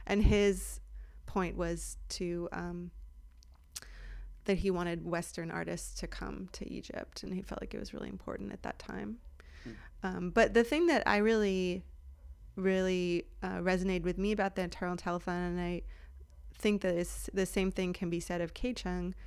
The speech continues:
Speaker 1: is that I feel like both of them are projects where there are spaces created for absolute permission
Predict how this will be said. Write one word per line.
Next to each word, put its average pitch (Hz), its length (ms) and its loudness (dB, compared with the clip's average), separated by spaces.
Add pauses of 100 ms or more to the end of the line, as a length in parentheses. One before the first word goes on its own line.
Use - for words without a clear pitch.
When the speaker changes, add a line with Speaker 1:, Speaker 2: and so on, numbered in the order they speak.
(420)
Speaker 1:
is 185 260 2
that 170 340 4 (300)
I 190 80 4
feel 190 240 2
like 180 340 0
both 185 240 4
of 190 160 4
them 180 320 2 (100)
are 175 500 0 (680)
projects 185 560 2
where 175 400 2 (360)
there 180 340 4
are 180 140 4
spaces 190 1080 0
created 190 580 2
for 175 320 2 (140)
absolute 185 520 0
permission - 800 -4